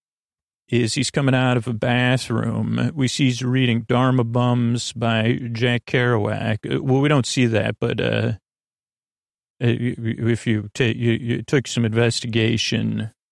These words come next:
we see he's also, he's in s-, flying in first class, which makes sense. Uh, we see he has a friend,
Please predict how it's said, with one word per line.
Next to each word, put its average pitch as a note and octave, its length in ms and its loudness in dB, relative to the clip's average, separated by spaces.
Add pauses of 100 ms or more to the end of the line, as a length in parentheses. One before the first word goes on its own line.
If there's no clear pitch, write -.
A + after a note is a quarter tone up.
(640)
we C3 140 -2
see C3+ 340 0
he's A#2+ 240 0
also, C3+ 420 0
he's B2+ 260 0
in C#3+ 140 4
s-, - 300 -8
flying C3 380 2
in A#2+ 60 0
first - 320 0
class, B2+ 320 0
which C#3+ 160 -8
makes B2+ 260 0
sense. B2+ 580 0
Uh, A2 580 2 (840)
we B2 120 0
see C3+ 260 0
he B2 160 4
has B2 240 2
a B2 60 -6
friend, B2 800 0